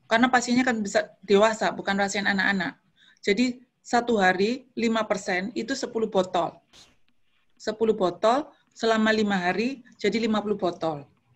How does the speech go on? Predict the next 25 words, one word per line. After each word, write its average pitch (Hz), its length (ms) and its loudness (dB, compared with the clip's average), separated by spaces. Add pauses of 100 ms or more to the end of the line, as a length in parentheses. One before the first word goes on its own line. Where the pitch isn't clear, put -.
(220)
Pemberiannya, 220 720 6
saya 247 160 0
memberikannya 240 480 4
antara 214 240 0
sepuluh 226 400 0
sampai 226 320 -2
dua 202 160 0
belas 190 160 0
botol. 175 480 -2
Kalau 202 240 0
pasiennya 214 240 2
gemuk, 220 240 0
saya 220 160 -4
berikan 196 240 -2
dua 185 160 -2
belas 208 80 -2
sampai 196 180 -4
lima 185 140 0
belas. 175 160 -4
Jadi, 202 240 -6 (240)
sepuluh 220 240 0
sampai 208 240 2
lima 190 160 0
belas, 226 320 2 (400)
sehari, 202 640 0